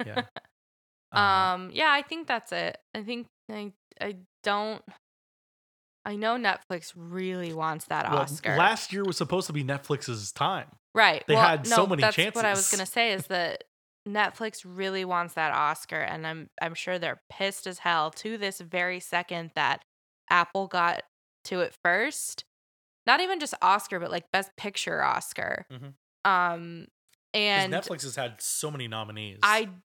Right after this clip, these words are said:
Speaker 1: don't <laughs> think this is gonna do it for
Speaker 2: No.
Speaker 1: them.
Speaker 2: No, I, it's better than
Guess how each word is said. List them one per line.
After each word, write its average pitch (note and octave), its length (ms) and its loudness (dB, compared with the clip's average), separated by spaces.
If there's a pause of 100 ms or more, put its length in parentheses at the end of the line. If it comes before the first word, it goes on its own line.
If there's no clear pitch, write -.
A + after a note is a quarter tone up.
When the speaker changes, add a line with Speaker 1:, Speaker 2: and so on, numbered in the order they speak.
Speaker 1:
don't G3+ 540 0
<laughs> - 280 -20
think G3+ 480 -4 (220)
this F#3 400 -2 (140)
is F3+ 560 -6 (480)
gonna F#3+ 240 2
do F3 180 0
it - 140 0
for - 140 -8
Speaker 2:
No. C#3+ 80 2
Speaker 1:
them. C3+ 340 0 (580)
Speaker 2:
No, F#3+ 340 0 (100)
I, G#3 120 -4 (140)
it's F3+ 200 -2
better A#3+ 520 0
than G3 640 -4